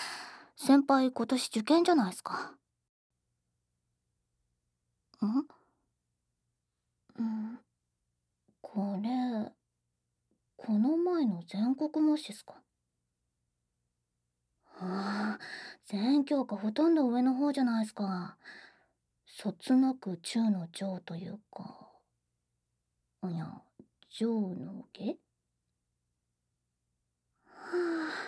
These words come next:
ほんと先輩って、要領だけは完璧っす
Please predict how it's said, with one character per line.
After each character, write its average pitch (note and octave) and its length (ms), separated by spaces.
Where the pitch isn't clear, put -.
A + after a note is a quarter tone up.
ほ D4+ 120
ん B3+ 280
と B3 180
先 C#4 320
輩 D#4 200
っ - 20
て、 - 320
要 A#3 320
領 A#3+ 300
だ G3 180
け F#4 220
は C#4+ 160
完 F3+ 320
璧 - 200
っ - 40
す - 120